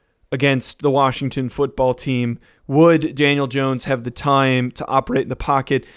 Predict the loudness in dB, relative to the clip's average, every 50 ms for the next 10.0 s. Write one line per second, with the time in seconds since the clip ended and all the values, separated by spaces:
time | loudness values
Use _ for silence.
0 | -20 -8 -2 2 2 2 2 2 4 4 4 4 2 0 -2 -2 2 4 6 6
1 | 4 4 0 -2 0 2 2 2 2 0 0 -2 -2 -2 0 0 -2 -2 -6 -10
2 | _ _ _ _ 0 0 2 2 4 6 6 6 6 6 4 0 2 4 6 8
3 | 8 6 6 4 2 0 0 0 0 -2 -2 0 0 2 4 4 4 2 2 4
4 | 2 2 4 4 4 4 6 6 4 4 4 0 -4 -4 -4 -8 _ -8 -2 2
5 | 4 4 4 4 2 0 0 2 2 4 4 4 2 2 0 -2 0 0 0 -2
6 | -2 -4 -6 -4 -2 0 0 0 0 2 2 4 4 6 6 4 2 0 -6 -16
7 | _ _ _ _ _ _ _ -16 -12 -8 -2 0 0 2 2 2 4 4 4 2
8 | 2 0 -2 -2 -2 0 0 0 0 -2 -2 0 0 0 0 0 -2 -4 -2 0
9 | 2 2 2 2 2 0 -2 -4 -4 -6 -2 0 2 4 4 4 2 0 -4 -10